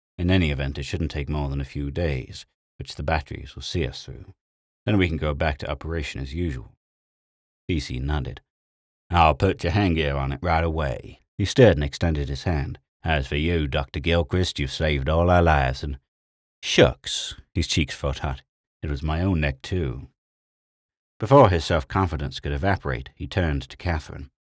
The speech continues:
"Since we can't get back to work for a few days, how about going down to the bar for a drink? I believe it'll soon be functioning again.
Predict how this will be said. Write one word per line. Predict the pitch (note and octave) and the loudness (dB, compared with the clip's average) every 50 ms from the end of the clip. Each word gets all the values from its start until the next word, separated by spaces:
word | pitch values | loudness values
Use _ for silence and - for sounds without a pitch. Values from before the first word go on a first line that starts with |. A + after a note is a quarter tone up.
| _ _ _ _ _ _ _ _ _ | _ _ _ _ _ _ _ _ _
"Since | - A2+ F#2 D#2+ | 2 4 4 4
we | - D#2+ | 2 0
can't | - F#2 E2+ E2+ D#2 C#2 | 2 2 2 2 2 0
get | D#2 C#2 C2 | -2 -2 0
back | E2 D#2+ D2 - | 0 0 0 0
to | - D2 | -4 -2
work | D#2+ F#2 F#2+ E2+ C#2+ - | 2 4 4 4 2 0
for | - B1+ | -4 -6
a | B1 | -8
few | - - C#2+ C2+ C2+ | -6 -6 -4 -4 -4
days, | B1+ C2+ C2 C2 C2 B1+ - C#2 - | -4 -4 -4 -4 -6 -6 -8 -8 -6
how | - E2 E2+ | -4 -4 -2
about | D#2+ E2 D#2+ C#2+ | -2 -2 -4 -4
going | - - D#2 D#2 D2+ | -2 -2 0 0 0
down | D2+ D#2+ D#2 D2+ D2 | 0 0 0 0 0
to | D2 | -2
the | D2 D2+ | -4 -6
bar | C#2+ E2+ E2+ D#2+ C#2+ C2 C2 C2 - | -2 -2 0 0 0 -2 -4 -6 -10
for | - _ C#2+ | -12 _ -10
a | C#2 | -8
drink? | C2 - F2+ E2 D2 C2 C3 - _ _ _ _ _ _ _ _ _ _ _ | -6 -6 -4 -4 -4 -4 -6 -10 _ _ _ _ _ _ _ _ _ _ _
I | - F#2 | -4 0
believe | F2 F#2+ G2 G#2+ G#2+ F#2+ E2 D2+ | 2 4 4 6 6 6 6 6
it'll | D2+ C#2+ D2 | 4 0 0
soon | C2+ - E2+ E2 D#2 | -2 -2 0 0 0
be | C#2+ C#2 | 0 0
functioning | - F#2 F#2 - - - - B1 C2 C#2 | 0 0 0 0 -2 -4 -6 -6 -6 -6
again. | C2+ - C#2+ C2+ C2 C2 C2 C2 - | -6 -6 -8 -8 -8 -10 -12 -14 -16